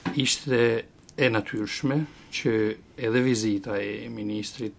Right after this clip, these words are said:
të konkludonte, në, të, të mbyllej me një takim, e, politik në Sekretarinë e Shtetit, dhe natyrisht ishte edhe dëshira e ministrit për me mbyll vizitën e vet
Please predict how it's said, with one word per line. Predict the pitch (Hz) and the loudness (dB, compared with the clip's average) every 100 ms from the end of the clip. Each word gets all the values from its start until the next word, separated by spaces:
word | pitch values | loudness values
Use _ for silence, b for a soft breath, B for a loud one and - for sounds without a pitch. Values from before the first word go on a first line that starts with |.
| - | -2
të | 147 - | -2 2
konkludonte, | 147 117 - 120 107 131 120 107 117 147 156 - | 4 4 2 -6 2 4 4 0 -2 -4 -8 -14
në, | 123 110 104 104 110 107 - | -12 -8 -8 -8 -12 -16 -18
të, | 107 | -14
të | 113 104 | -6 -2
mbyllej | 107 123 110 117 139 | 4 6 6 2 -2
me | 110 110 | -6 -10
një | 107 104 98 - _ - | -12 -10 -12 -18 _ -16
takim, | 123 - 127 110 107 | -14 -4 -2 -2 -2
e, | 104 104 104 101 101 - - | -2 -4 -6 -8 -12 -18 -10
politik | 104 101 98 110 104 | -6 -4 -4 -6 -6
në | 92 | -10
Sekretarinë | 110 104 104 107 107 | -8 -10 -10 -10 -10
e | 101 | -10
Shtetit, | - 104 170 208 - - | -8 -8 -6 -8 -10 -16
dhe | 143 120 113 117 117 107 104 104 - - | -10 -8 -6 -6 -6 -6 -8 -10 -12 -8
natyrisht | 113 117 107 - | -2 0 0 -2
ishte | 107 - 110 | -4 -4 -6
edhe | 98 107 101 101 - - - | -6 -6 -4 -6 -12 -18 -8
dëshira | 104 98 139 123 101 98 | -2 0 4 4 4 2
e | |
ministrit | 98 98 98 - 143 - - - - - | 2 2 0 -4 -6 -8 -18 -20 -20 -2
për | 117 98 - - - | 0 0 -6 -20 -6
me | 123 95 95 | -4 -2 0
mbyll | 107 101 95 - | 2 2 -2 -10
vizitën | 107 104 107 110 | -8 -8 -8 -10
e | 101 | -10
vet | 104 - | -12 -14